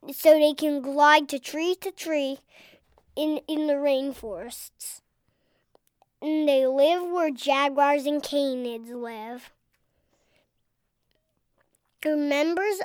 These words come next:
of the gecko family and, and are, and live,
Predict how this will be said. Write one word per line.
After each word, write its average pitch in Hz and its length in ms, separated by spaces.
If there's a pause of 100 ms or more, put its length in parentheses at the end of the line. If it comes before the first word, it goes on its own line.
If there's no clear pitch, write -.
of 339 260
the 381 140
gecko 269 380
family 254 680 (920)
and, 311 220 (280)
and 302 400
are, 277 360 (360)
and 302 540 (380)
live, 302 520